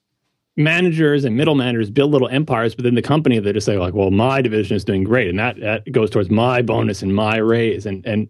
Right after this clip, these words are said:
that kind of stuff is just poison to, you know, if you're losing sight of what you're supposed to be doing. You're supposed to be making a great, whatever you're supposed to make, a great doorknob, a great knife, a great computer.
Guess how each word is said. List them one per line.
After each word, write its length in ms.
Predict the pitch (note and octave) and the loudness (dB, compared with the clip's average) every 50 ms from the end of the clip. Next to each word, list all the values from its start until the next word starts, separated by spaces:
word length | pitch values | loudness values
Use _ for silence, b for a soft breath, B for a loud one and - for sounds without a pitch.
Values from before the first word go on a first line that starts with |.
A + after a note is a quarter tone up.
| - | -4
that 260 | - A#2 B2+ - - - _ - | -4 -2 -2 -2 -4 -8 _ -4
kind 180 | - C#3+ B2 | -2 -2 -2
of 80 | A2+ - | -2 -2
stuff 180 | - C3+ - | -4 -4 -2
is 80 | B2+ A#2 | -2 -4
just 160 | A2+ - - | -4 -4 -8
poison 480 | - - A3 B3+ C#4 F3+ B2+ F2+ D#2 - _ _ _ - | -2 0 0 2 0 0 -2 -6 -10 -14 _ _ _ -6
to, 340 | - - D#3+ D3+ D3 C#3 - _ _ - | 0 2 2 2 2 0 -2 _ _ -2
you 80 | C3+ | -2
know, 320 | B2 A2+ A2+ A2 G#2+ A2+ A2+ - | -2 -2 -2 -4 -6 -6 -4 -4
if 120 | D#3 C3 | -2 2
you're 100 | - E3 | 4 4
losing 220 | D#3+ F#3 F#3+ G3+ F#3 | 6 6 4 4 0
sight 160 | - F#3 F3 | 0 0 0
of 60 | F3+ | 0
what 80 | D#3+ - | 0 0
you're 80 | F3 | -2
supposed 160 | D3+ F#3 D#3+ C#3 | 0 -2 -2 0
to 40 | |
be 60 | E3+ F3 | 0 2
doing. 200 | F3 A#3 G#3 G#3 | 2 2 0 0
You're 100 | D3+ A#2 | -2 -4
supposed 220 | - - C#3 - | -2 -2 0 2
to 40 | E3+ | 2
be 60 | D3 | 2
making 240 | D3 D#3 D3+ E3 C3 | 2 2 0 0 0
a 40 | A#2 | 0
great, 320 | A2+ B2+ C#3 C#3+ - - _ _ _ _ _ _ - | 2 0 0 0 -4 -8 _ _ _ _ _ _ -2
whatever 240 | C3+ C3+ D3 D3 C#3+ | 0 0 0 2 0
you're 80 | C#3+ B2+ | -2 -2
supposed 240 | - E3 C3+ - | 0 -2 -2 0
to 40 | D3 | 0
make, 280 | C3 C#3+ D3+ A#2 - - | 0 2 0 -2 -4 -6
a 80 | F2 | -8
great 340 | F2 F2 G#2+ B2 C#3 B2 - | -6 -4 -4 -4 -4 -2 0
doorknob, 480 | - C3 C3 D3 C3+ G#2 F2+ F2 E2+ F#2+ | 0 2 2 2 0 -2 -4 -6 -6 -8
a 40 | F#2 | -6
great 280 | F#2+ G#2 A2 B2 G2+ | -6 -4 -4 -4 -2
knife, 340 | B2 A2+ B2 C3 A#2 - - | -2 -2 0 -2 -4 -4 -6
a 60 | G#2+ | -6
great 240 | G2+ A2 A2+ - - | -4 -2 -2 -2 -2
computer. 560 | - C3+ A#2+ - D3 D#3 D3 B2+ G#2 - b | -2 -2 0 2 2 4 4 2 0 -2 b